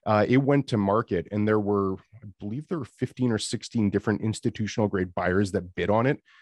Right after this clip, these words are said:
And, uh, the rumor is it's supposed to close anytime, so we'll have that comp data pretty soon.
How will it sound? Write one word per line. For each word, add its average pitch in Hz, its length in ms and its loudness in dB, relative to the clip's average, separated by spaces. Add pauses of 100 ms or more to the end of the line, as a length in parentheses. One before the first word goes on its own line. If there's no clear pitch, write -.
(160)
And, 110 460 0 (100)
uh, 107 220 0 (280)
the 113 160 -4
rumor 113 380 0
is 95 140 -6
it's 98 180 -18
supposed - 300 -4
to 104 80 -6
close 101 320 2
anytime, 98 400 0
so 90 140 -8
we'll 95 80 -4
have 90 140 -2
that 80 180 -4
comp 95 260 -4
data 85 220 0
pretty 76 220 -8
soon. 98 300 0